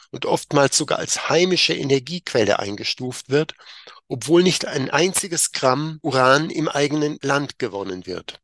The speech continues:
Der russische Überfall auf die Ukraine hat dies nochmals in aller Deutlichkeit offengelegt. Englands damaliger Premier Boris Johnson nahm den Ukraine-Feldzug der russischen Armee zum Anlass,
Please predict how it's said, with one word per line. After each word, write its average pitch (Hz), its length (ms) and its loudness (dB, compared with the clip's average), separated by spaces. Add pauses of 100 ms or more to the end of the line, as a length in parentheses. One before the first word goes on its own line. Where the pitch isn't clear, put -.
(720)
Der 120 140 6
russische 180 420 4
Überfall 165 560 2
auf - 220 -6
die 147 160 -12
Ukraine 160 640 0
hat 131 140 0
dies 131 180 -4
nochmals 143 520 0
in 117 260 -10
aller 151 260 0
Deutlichkeit 127 800 0 (140)
offengelegt. - 800 -4 (640)
Englands 175 540 2
damaliger 160 580 4
Premier 135 500 0
Boris 123 360 -2
Johnson 151 580 0
nahm 135 260 -2
den 135 240 -6
Ukraine-Feldzug 151 1000 0
der 135 140 0
russischen 135 460 -2
Armee 127 280 -2
zum - 200 -2
Anlass, 143 560 2